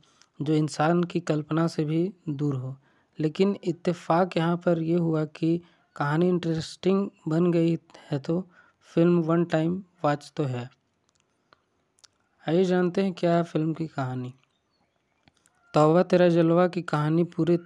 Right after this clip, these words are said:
तरह से एक लव स्टोरी है। लव स्टोरी भी सरल नहीं, एकदम घुमावदार, ऐसी घुमावदार कि एक चक्की पर भूत, भविष्य और वर्तमान को रख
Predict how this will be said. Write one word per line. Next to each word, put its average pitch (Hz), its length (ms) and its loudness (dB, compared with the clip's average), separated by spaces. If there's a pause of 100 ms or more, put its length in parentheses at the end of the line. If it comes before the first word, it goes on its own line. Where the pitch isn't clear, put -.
(240)
तरह 160 240 2
से 165 260 -2
एक - 180 -10 (380)
लव 160 200 2
स्टोरी 156 420 0
है। 147 200 -4 (500)
लव 165 160 4
स्टोरी 185 320 2
भी 185 120 4
सरल 180 320 4
नहीं, 185 220 4
एकदम 175 420 0 (100)
घुमावदार, 151 720 0
ऐसी 170 360 -2
घुमावदार 165 560 0
कि 165 280 -4 (380)
एक 151 200 -4
चक्की - 440 -4
पर 175 320 2
भूत, 170 500 -2
भविष्य 160 580 0
और 165 200 2
वर्तमान 156 520 -2
को 160 200 -6
रख 147 260 -6